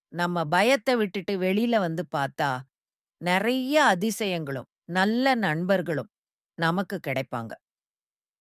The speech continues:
புது விஷயங்களை கத்துக்கலாம். சரியா? என்ன குட்டீஸ், இந்த கதை உங்களுக்கு பிடிச்சிருக்கா?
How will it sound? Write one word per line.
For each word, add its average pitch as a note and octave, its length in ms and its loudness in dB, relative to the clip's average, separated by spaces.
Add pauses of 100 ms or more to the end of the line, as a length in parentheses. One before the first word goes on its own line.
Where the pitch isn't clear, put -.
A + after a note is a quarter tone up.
(140)
புது F4 420 4
விஷயங்களை G3+ 680 -2 (100)
கத்துக்கலாம். C#3 540 -6 (420)
சரியா? F#3 480 0 (320)
என்ன G#3 380 2
குட்டீஸ், G3+ 340 -4
இந்த E3+ 180 -4
கதை E3 280 0
உங்களுக்கு E3+ 340 -2
பிடிச்சிருக்கா? G3 640 -2